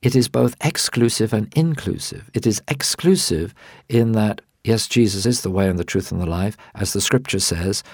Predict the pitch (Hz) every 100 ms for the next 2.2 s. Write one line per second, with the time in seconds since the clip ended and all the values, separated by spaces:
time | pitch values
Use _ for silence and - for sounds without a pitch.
0 | - - 107 113 98 95 98 95 - 90
1 | - 90 85 78 - 69 - 80 78 71
2 | 76 123